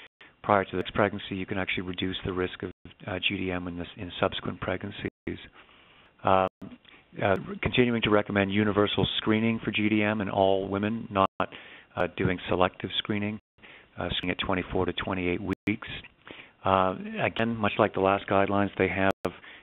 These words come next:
um, a preferred approach for screening versus an alternate approach. Their preferred approach is the two-step with a fifty gram challenge, followed by a seventy-five gram,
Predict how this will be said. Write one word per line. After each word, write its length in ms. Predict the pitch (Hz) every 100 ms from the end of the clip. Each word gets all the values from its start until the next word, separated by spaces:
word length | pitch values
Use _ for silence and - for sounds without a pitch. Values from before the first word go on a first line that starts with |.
| -
um, 480 | 107 95 92 92 -
a 120 | 107
preferred 380 | 95 - 113 113
approach 360 | 113 - 113 -
for 80 | 110
screening 420 | - 110 107 107
versus 380 | 98 95 - 92
an 160 | 95 98
alternate 460 | 101 98 120 110
approach. 380 | 104 - 110 110 - - - - - - _
Their 200 | 95 98
preferred 360 | - - 107 104
approach 420 | - 104 98 -
is 80 | 95
the 80 | - -
two-step 720 | 117 110 - _ - 113 110 - _ - - -
with 120 | - 87
a 40 | -
fifty 240 | 101 98
gram 160 | 90 90 -
challenge, 460 | 110 107 110 107 104 - - - - _ -
followed 220 | 92 92
by 140 | 90
a 60 | 87 -
seventy-five 540 | 98 90 - 92 90
gram, 340 | - 92 87